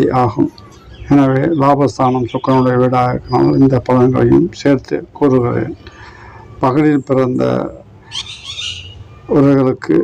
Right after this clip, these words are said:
சுக்கிர திசையானது தாயினுடைய நலம் கெடும். மேலும் அன்னைக்கு தாய்க்கு மரணம் கூட ஏற்படுத்தும்.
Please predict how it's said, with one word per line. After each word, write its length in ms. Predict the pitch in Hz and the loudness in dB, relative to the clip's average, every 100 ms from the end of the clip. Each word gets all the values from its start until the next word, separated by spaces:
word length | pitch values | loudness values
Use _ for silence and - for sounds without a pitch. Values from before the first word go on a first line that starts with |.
| - | -2
சுக்கிர 340 | - 139 151 143 | -4 0 2 2
திசையானது 680 | 127 120 131 127 123 117 131 139 | 2 0 -2 0 0 0 0 -2
தாயினுடைய 640 | - 131 135 139 127 123 120 | -2 0 4 4 4 2 2
நலம் 380 | 120 127 131 - - - | 2 2 0 -2 -8 -8
கெடும். 340 | - 127 131 - - - - - - | -2 2 2 -2 -8 -20 -20 -20 -4
மேலும் 340 | 139 131 139 196 - | 0 2 2 -2 0
அன்னைக்கு 540 | 135 139 135 - 123 120 - - - - - - | 4 6 4 0 -2 -2 -6 -12 -16 -12 -12 -6
தாய்க்கு 480 | 139 139 131 - 135 | -2 0 0 0 0
மரணம் 520 | 120 127 135 135 123 120 | 4 4 4 2 0 -2
கூட 200 | - 180 139 - 131 | -8 -4 -2 -2 -2
ஏற்படுத்தும். 640 | 127 113 120 117 - - | -2 0 -2 -4 -4 -6